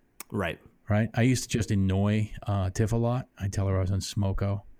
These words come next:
Speaker 2: and then I'd play that song, and she'd ask, you know, "Well, can you, can you help me something?" I'd be like, "I'm on Smoko, so leave me alone."
Speaker 1: Right.
Speaker 2: Um, you know, but, you know, I had fun with it, and then I move on. Flavor of the week.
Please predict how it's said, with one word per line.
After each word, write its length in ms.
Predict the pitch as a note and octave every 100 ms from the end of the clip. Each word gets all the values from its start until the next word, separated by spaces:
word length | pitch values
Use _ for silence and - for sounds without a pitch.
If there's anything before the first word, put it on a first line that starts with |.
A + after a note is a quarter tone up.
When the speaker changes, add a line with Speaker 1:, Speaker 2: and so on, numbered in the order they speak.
| _ - - - - - -
Speaker 2:
and 180 | F#2+
then 100 | F#2+
I'd 160 | F#2+ F#2
play 180 | - G2
that 200 | F#2+ F#2+
song, 420 | - F#2 F#2 G2+ - -
and 140 | - G2
she'd 160 | G2+
ask, 240 | F#2 F#2 -
you 120 | F#2+
know, 80 | F#2+
"Well, 320 | F#2 F#2+ G2+ - -
can 180 | - G#2+
you, 120 | A2+
can 160 | - A2
you 100 | G#2
help 220 | G#2+ -
me 60 | G2+
something?" 240 | G#2 G#2
I'd 120 | F#2+
be 60 | G2
like, 120 | F2+
"I'm 100 | G2
on 120 | G2
Smoko, 540 | F#2+ - G#2 G2 F2+ F#2
so 100 | F#2+
leave 160 | F#2+
me 100 | F#2+
alone." 320 | F#2+ F#2 G2 - _ - - -
Speaker 1:
Right. 280 | - G#2+ F2
Speaker 2:
Um, 380 | G2 F#2+ F#2 F#2+ - - -
you 100 | G2+
know, 180 | F#2+ -
but, 160 | C3 -
you 200 | G#3+ F3+
know, 100 | B2+
I 60 |
had 160 | C3 A#2+
fun 180 | A#2 A2+
with 120 | A2
it, 100 | C#3+
and 100 | A#2+
then 100 | G#2
I 100 | A2+
move 160 | A#2+ B2
on. 200 | D3 F#2
Flavor 260 | - G2
of 60 | G2+
the 40 |
week. 240 | G#2+ F2+